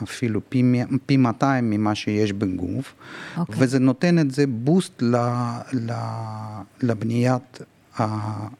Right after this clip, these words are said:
Speaker 2: גם,
Speaker 1: לבניית
Speaker 2: גם
Speaker 1: קולגן.
Speaker 2: בפנים עוברים ככה עם המכשיר?
Speaker 1: בפנים, אה, ב-, ב-, ב-, בעיניים, ב-, במצח, בכל המקום.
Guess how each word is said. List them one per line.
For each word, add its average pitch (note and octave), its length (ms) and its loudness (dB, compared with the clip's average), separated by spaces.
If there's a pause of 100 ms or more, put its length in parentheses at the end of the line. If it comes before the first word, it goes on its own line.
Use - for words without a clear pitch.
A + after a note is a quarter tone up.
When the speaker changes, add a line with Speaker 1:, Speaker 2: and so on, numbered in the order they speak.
Speaker 2:
גם, F#3 140 4
Speaker 1:
לבניית A2 400 0
Speaker 2:
גם F#3 140 2
Speaker 1:
קולגן. G3 200 2
Speaker 2:
בפנים F#3 480 2
עוברים A#3+ 320 2
ככה A#3 280 0
עם G#3 120 4
המכשיר? F#3 420 -2 (180)
Speaker 1:
בפנים, C3 1120 2
אה, B2 200 2 (200)
ב-, A2 100 -6 (360)
ב-, A2 120 -4 (320)
ב-, A2+ 240 -4 (100)
בעיניים, A#2+ 840 2
ב-, A2 300 -4
במצח, A#2+ 720 2 (120)
בכל C3 300 0
המקום. G#2 320 -4